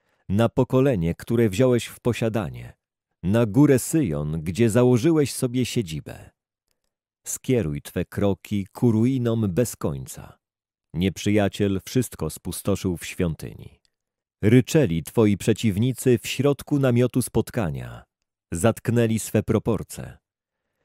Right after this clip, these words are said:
Wyglądali jak ci, co wznoszą wysoko siekiery wśród gąszczów. Wszystkie jego bramy wyłamali naraz, zniszczyli toporem i kilofem.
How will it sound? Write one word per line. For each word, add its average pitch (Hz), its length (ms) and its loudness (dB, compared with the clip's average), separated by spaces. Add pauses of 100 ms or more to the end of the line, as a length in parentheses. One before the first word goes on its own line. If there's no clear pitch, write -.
(120)
Wyglądali 127 640 4
jak 139 260 2
ci, 160 420 -4
co - 180 4
wznoszą 139 580 0
wysoko 104 540 0
siekiery 107 580 -2
wśród 90 360 -6
gąszczów. 67 800 -8 (840)
Wszystkie - 500 -2
jego 101 240 2
bramy 82 440 -2
wyłamali 95 500 0
naraz, 65 560 -6 (400)
zniszczyli 117 640 -2 (100)
toporem 127 680 4
i 120 80 -8
kilofem. 90 680 -6